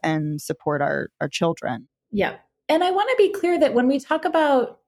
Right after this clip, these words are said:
Speaker 2: parents doing that, it's not in any way that we are hiding the anxiety from our kids or pretending like it's not there. I think it actually is incredibly powerful for kids to hear a parent say, "Whew, I'm feeling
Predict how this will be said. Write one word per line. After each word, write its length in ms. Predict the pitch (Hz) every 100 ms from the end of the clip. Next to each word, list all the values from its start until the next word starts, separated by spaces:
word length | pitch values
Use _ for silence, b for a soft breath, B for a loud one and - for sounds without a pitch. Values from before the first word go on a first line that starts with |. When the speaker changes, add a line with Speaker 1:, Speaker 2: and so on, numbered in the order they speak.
| -
Speaker 2:
parents 380 | 262 254 220 196
doing 320 | 226 247 226
that, 240 | 196 175 175
it's 200 | 214 -
not 300 | 247 339 403
in 100 | 247
any 220 | 220 240
way 140 | 233 202
that 140 | 190
we 120 | 196
are 300 | 185 180 175 B B _
hiding 420 | - 226 226 233
the 160 | 220 208
anxiety 720 | 196 190 190 190 190 190 185
from 180 | 185 196
our 100 | 185
kids 280 | 185 190 185
or 60 |
pretending 480 | 185 185 - 220 233
like 180 | 220 190
it's 180 | 190 -
not 220 | 180 185
there. 360 | 233 269 180 B B B - 226
I 80 |
think 180 | 233 311
it 80 | 330
actually 520 | 220 220 - 214 196 190
is 220 | 185 180
incredibly 680 | 196 190 - - 220 220 208
powerful 880 | 196 - 226 302 240 - 156 190 214 -
for 100 | 208
kids 540 | - 185 170 165 - -
to 100 | 226
hear 720 | 226 269 320 196 165 175 - 190
a 60 |
parent 380 | - 196 185 -
say, 460 | 202 180 175 175 B B B B -
"Whew, 240 | 415 330 -
I'm 180 | 262 359
feeling 340 | - 403 403